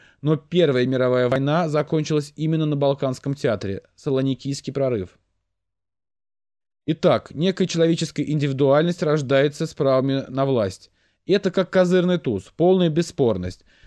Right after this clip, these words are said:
По дороге к реализации этой власти, этой индивидуальности, не приходится валяться во всей той грязи и крови, интриге и злобе, зависти,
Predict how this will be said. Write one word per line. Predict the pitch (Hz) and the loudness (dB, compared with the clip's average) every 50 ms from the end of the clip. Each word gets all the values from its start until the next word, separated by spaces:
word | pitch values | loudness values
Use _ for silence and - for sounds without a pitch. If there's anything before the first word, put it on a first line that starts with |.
| - _ | -18 _
По | - 156 | -4 0
дороге | 147 185 185 185 180 170 165 | 4 4 4 4 2 0 -2
к | - | 0
реализации | 180 180 170 180 175 160 208 226 226 226 - - 185 135 | 0 0 2 0 0 2 2 2 2 0 -2 -4 -4 -4
этой | 156 - 180 170 | -2 -2 -2 -2
власти, | 160 160 151 127 113 - - - 113 - - | 0 0 0 0 0 -2 -6 -10 -12 -10 -8
этой | - 143 143 156 160 - 151 | -6 -6 -4 -4 -4 -2 -2
индивидуальности, | 160 160 156 151 147 151 175 160 143 123 117 - - - | -2 -2 -2 -2 -2 0 2 2 2 0 -2 -4 -8 -10
не | 107 120 139 | -10 -8 -6
приходится | 139 170 175 170 - 202 202 202 185 - 190 | -2 -2 -2 0 2 2 2 2 0 0 -2
валяться | 170 165 165 185 185 180 - - 170 - - - - - | 0 2 2 2 2 0 -2 -4 -4 -4 -6 -14 -10 -4
во | 147 170 165 | -2 -2 0
всей | - - 196 170 | 0 0 0 0
той | 165 175 165 | 0 0 -2
грязи | 156 170 175 175 151 165 175 | 0 0 0 0 0 0 -2
и | 170 | -2
крови, | - - 185 175 147 113 95 90 - | 0 0 0 2 2 0 -2 -4 -8
интриге | - 135 151 143 160 185 196 160 170 160 | -8 -8 -8 -6 -4 -4 -4 -4 -2 -2
и | 180 | -2
злобе, | 196 175 190 190 170 135 104 87 95 95 | -2 0 0 0 0 0 0 -2 -6 -8
зависти, | 101 - 170 185 160 131 107 104 98 - - - 87 - | -6 -2 0 0 2 2 0 -2 -4 -8 -12 -16 -18 -18